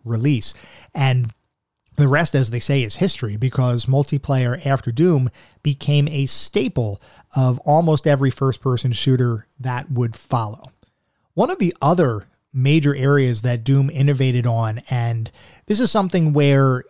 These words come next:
it existed back with Wolfenstein three D, but they really added on to the overall structure, was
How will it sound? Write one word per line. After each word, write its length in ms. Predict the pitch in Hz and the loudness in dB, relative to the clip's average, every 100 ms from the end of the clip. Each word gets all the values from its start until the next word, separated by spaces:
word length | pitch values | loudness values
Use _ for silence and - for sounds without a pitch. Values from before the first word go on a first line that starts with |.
| - | -4
it 120 | 147 | -2
existed 500 | 147 151 359 330 320 | 0 -2 -4 -6 -6
back 340 | 262 269 254 - | -8 -10 -12 -8
with 160 | 254 | -8
Wolfenstein 560 | 240 214 233 185 226 208 | -6 -6 -6 -4 -6 -4
three 180 | 220 214 | -2 0
D, 140 | 220 | 0
but 180 | 185 165 | -2 0
they 160 | 156 135 | 0 0
really 800 | 117 135 180 196 180 156 135 - _ _ _ | 0 2 2 4 2 2 0 -4 _ _ _
added 360 | 147 143 143 135 - | -2 0 2 0 2
on 460 | 135 135 131 123 - | 4 4 2 -2 -4
to 140 | - | -2
the 140 | 127 127 | 0 2
overall 300 | 127 120 110 | 2 -2 -6
structure, 500 | - 160 - 127 117 | -2 -2 0 -4 0
was 220 | 131 | -2